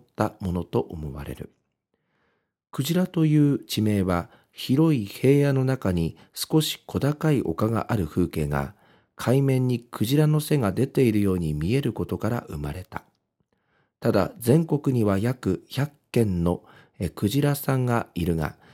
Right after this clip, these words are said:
すべてが地名由来というわけでもない。和歌山県にも約十軒あるクジラ姓は、海のクジラから生まれた名字と思われる。和歌山県、えー、太地町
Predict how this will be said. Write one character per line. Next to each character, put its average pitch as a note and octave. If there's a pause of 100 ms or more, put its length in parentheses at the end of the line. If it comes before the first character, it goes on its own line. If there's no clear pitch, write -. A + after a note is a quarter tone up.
(120)
す -
べ C#3
て G#2+
が F2
地 -
名 C#3
由 C#3+
来 B2
と A2
い F#2+
う F2
わ D#2
け D2
で D2+
も C#2
な C#2
い。 C2+ (1160)
和 F#2+
歌 C#3+
山 D3
県 B2+
に G#2
も F#2
約 A2
十 A2
軒 B2
あ F#2+
る E2
ク -
ジ F2+
ラ F#2
姓 D#2+
は、 C#2+ (320)
海 D#3+
の C#3+
ク G2+
ジ A2+
ラ A2
か G#2+
ら G#2+
生 -
ま F#2
れ G#2
た G#2
名 E2+
字 F#2
と A#2
思 C#2+
わ D2
れ D#2
る。 - (880)
和 F#2+
歌 C3+
山 C#3+
県、 F2+ (540)
え F2+
ー、 -
太 -
地 -
町 B2+